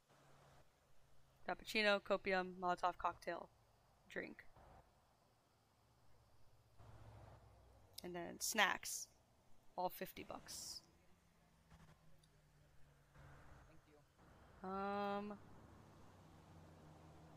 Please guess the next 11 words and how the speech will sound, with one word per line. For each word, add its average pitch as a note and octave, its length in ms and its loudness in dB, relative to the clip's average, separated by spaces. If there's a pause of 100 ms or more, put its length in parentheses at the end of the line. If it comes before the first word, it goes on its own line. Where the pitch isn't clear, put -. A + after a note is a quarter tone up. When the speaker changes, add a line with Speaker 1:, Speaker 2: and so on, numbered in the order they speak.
(680)
Speaker 1:
all F#3+ 60 -2
fifty - 280 -6
bucks. - 680 6 (2250)
So - 120 -2
we G#3 60 10
have F#3+ 120 10
firecrackers, C4 520 12
pop G#3+ 200 12
rocks, G3+ 280 10
firework F#3+ 400 10
candy. E3+ 500 2